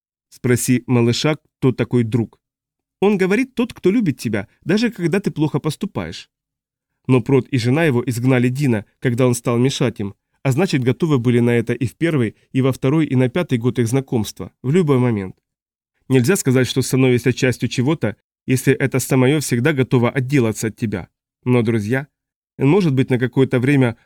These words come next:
он им разонравился, а вообще-то они любили его. Спроси малыша, можно ли стать частью того, что любишь. Он говорит, только если любишь и себя, и другого. Годами Дин жаждал вновь пережить то, что случилось там, на берегу пруда.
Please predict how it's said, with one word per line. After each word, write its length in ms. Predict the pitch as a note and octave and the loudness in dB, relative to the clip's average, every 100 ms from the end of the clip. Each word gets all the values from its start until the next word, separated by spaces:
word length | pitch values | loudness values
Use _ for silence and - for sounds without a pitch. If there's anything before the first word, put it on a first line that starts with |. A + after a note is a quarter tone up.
| _ | _
он 160 | C#3+ | 2
им 240 | C3+ C#3+ C3 | 2 2 2
разонравился, 800 | C3 B2 B2+ D#3 C#3 B2 A#2+ G#2+ _ | 2 2 2 2 0 0 -4 -6 _
а 120 | - | -2
вообще-то 400 | B2+ B2+ - C#3+ | 0 0 -2 -4
они 220 | - C3+ B2+ | 0 2 2
любили 320 | A#2+ D3+ D3 | 2 -2 -2
его. 300 | G#2 F#2 - _ _ _ _ _ _ | -4 -6 -12 _ _ _ _ _ _
Спроси 500 | - - C3 B2 - | -20 -4 0 0 0
малыша, 540 | C#3+ A#2+ A#2+ - G2+ - _ _ | 0 2 0 -2 -6 -8 _ _
можно 300 | - C3 C3 | -2 0 2
ли 100 | A2+ | 0
стать 280 | A2 B2 A2+ _ | -2 -4 -4 _
частью 440 | C3 B2+ - A2 | -2 -2 -2 -8
того, 240 | - A2+ | -4 -4
что 200 | A2 - | -4 -2
любишь. 400 | A#2 G#2 F2+ - - _ _ _ _ _ _ | -2 -2 -8 -14 -18 _ _ _ _ _ _
Он 180 | - B3 | 0 0
говорит, 360 | F3 F3 A#3 A#3 | 2 2 0 0
только 260 | G3 G3 | -2 2
если 240 | D#3 E3 D3 | 0 2 0
любишь 380 | C#3+ G#3 D3 - | 0 0 -2 -4
и 60 | |
себя, 300 | C3+ C3 B2+ | -6 -2 -2
и 120 | A3+ C3+ | -2 -2
другого. 540 | C#3+ D3 A2 F2+ - _ _ _ _ _ _ _ _ | -4 -4 -6 -8 -14 _ _ _ _ _ _ _ _
Годами 360 | A#2 C3+ A#3 F3+ | -2 2 2 2
Дин 200 | B2+ B2+ | 2 2
жаждал 460 | C#3 E3+ C3 A#2+ - | 2 2 0 0 -2
вновь 320 | A#2+ D#3 F3 | 0 0 2
пережить 400 | C3+ B2 A#2+ G#2+ | 0 2 0 -2
то, 120 | D#3+ | -4
что 160 | - B2+ | -4 -4
случилось 500 | C3+ B2 B2+ B2+ - | -2 0 0 0 -2
там, 240 | B2+ G2+ | -4 -4
на 120 | - A#2+ | -4 -2
берегу 320 | A#2+ B2 A2+ | 0 0 -2
пруда. 400 | A#2 C3+ A2 | -4 -4 -6